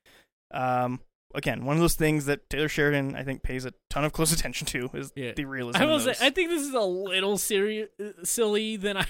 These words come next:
Speaker 2: <laughs> I kinda expect this movie to be.
Speaker 1: Just shooting a machine gun at
Speaker 2: Just,
Speaker 1: people?
Speaker 2: like, the, I think it's more the shot, 'cause, like, it, it, like, feels like it breaks the Western convention, and it just feels like, like, a, an eighties action movie kind of framing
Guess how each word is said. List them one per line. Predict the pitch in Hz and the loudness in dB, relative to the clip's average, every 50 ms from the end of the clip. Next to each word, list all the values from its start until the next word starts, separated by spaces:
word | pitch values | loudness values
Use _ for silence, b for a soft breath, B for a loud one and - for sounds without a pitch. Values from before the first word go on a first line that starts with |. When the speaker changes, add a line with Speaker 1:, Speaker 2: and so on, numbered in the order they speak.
| - - - | -2 -6 -8
Speaker 2:
<laughs> | - - - - - | -8 -8 -6 -2 -2
I | 202 175 | -2 -2
kinda | - - - 220 190 - - - 214 | -2 -6 -4 -4 -4 -4 -4 -4 -4
expect | 185 - - - - 202 202 - - | -4 -4 -8 -6 0 0 0 0 0
this | - 208 175 - | -2 -4 -4 -4
movie | 185 190 185 175 202 196 | -6 -6 -6 -6 -6 -6
to | 185 180 | -8 -6
be. | 180 202 202 196 190 - _ _ _ _ _ _ _ _ _ _ _ _ - | -6 -6 -6 -6 -8 -10 _ _ _ _ _ _ _ _ _ _ _ _ -8
Speaker 1:
Just | - 175 165 - - | -4 -2 -2 -2 -4
shooting | - - - 185 151 190 | -2 -2 0 0 2 2
a | 202 | 4
machine | 202 196 - - 240 262 | 4 4 4 4 2 2
gun | 285 320 | 2 4
at | 339 | 8
Speaker 2:
Just, | - 359 392 | 8 8 10
Speaker 1:
people? | 330 302 453 | 10 8 6
Speaker 2:
like, | 392 - - _ _ _ _ _ _ _ _ - | 6 4 -4 _ _ _ _ _ _ _ _ 0
the, | 208 262 302 - - 247 | 6 8 8 8 8 10
I | 311 311 311 | 12 12 12
think | 294 415 440 427 | 12 8 6 6
it's | 453 - 403 | 6 4 6
more | 415 403 | 4 6
the | 359 - | 6 4
shot, | - - - - 214 202 190 190 151 | 4 2 -2 2 4 6 6 6 6
'cause, | 202 202 190 | 4 4 4
like, | 208 202 208 | 4 2 2
it, | 233 285 349 330 - - _ _ | 2 2 2 2 0 -4 _ _
it, | - 247 294 339 - _ - | 0 2 2 2 0 _ -2
like, | 262 262 247 185 - | 0 0 0 0 -2
feels | - - 233 220 226 214 | -6 0 2 2 4 4
like | 226 226 208 | 2 2 2
it | 214 196 165 | 2 0 2
breaks | 190 190 190 185 - | 2 0 0 0 0
the | - 196 180 | -2 0 0
Western | 165 143 143 147 151 - - - 180 170 160 | 0 0 0 0 0 0 -2 -4 -4 -4 -2
convention, | - 180 160 151 143 147 147 156 - - 175 170 | -2 -4 -4 0 2 0 0 0 0 -2 -2 -2
and | 165 156 156 | -2 -2 -4
it | 160 156 | -4 -2
just | 147 165 160 - | -2 -2 -2 -2
feels | - - 175 160 151 147 | -2 0 0 0 2 2
like, | 160 156 143 - | 0 -2 -2 -2
like, | 156 151 143 - | -4 -6 -4 -2
a, | 147 135 127 123 123 120 110 b b b b b - | -2 -2 -2 -2 -4 -6 -8 b b b b b -2
an | 165 160 165 - | -2 -2 -2 0
eighties | 156 156 156 147 147 143 127 139 | 2 2 2 4 2 0 0 0
action | 139 131 123 - - 143 139 131 | 0 0 0 0 -2 -6 -4 -4
movie | 127 127 120 127 123 | -4 -4 -4 -6 -6
kind | - - 147 135 123 | -6 -4 -6 -4 -6
of | 117 - | -6 -10
framing | - - 127 120 120 113 117 117 117 113 110 107 | -10 -8 -6 -6 -6 -6 -6 -8 -8 -10 -10 -14